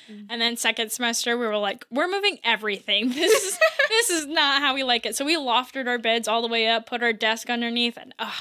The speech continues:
Speaker 2: it was bliss. We had
Speaker 1: Yes.
Speaker 2: so much room, had s-, um, had so much place to, like, have people over, you know, visit with people, have, like, game nights and stuff. So did you have a roommate or did you not?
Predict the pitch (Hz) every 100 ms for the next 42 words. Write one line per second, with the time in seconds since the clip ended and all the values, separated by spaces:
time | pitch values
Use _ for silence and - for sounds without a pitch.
0 | - - 226 190 277 208 202 202 - 247
1 | 233 214 - 254 233 233 240 240 240 -
2 | 214 214 247 277 285 - - - - -
3 | 233 - - - - 254 208 202 156 -
4 | _ _ - - - 294 285 254 - 240
5 | 240 - 240 202 196 - - - 226 202
6 | - 339 339 349 320 311 277 302 285 269
7 | 226 196 220 311 311 285 294 302 285 277
8 | 269 277 247 220 208 - - _ - 294
9 | 285 277 277 269 277 262 - 254 254 -
10 | - - - - - _ _ _ _ _
11 | _ - 240 254 277 320 330 269 320 349
12 | 330 359 370 370 349 381 381 392 277 247
13 | 220 208 202 185 143 175 - -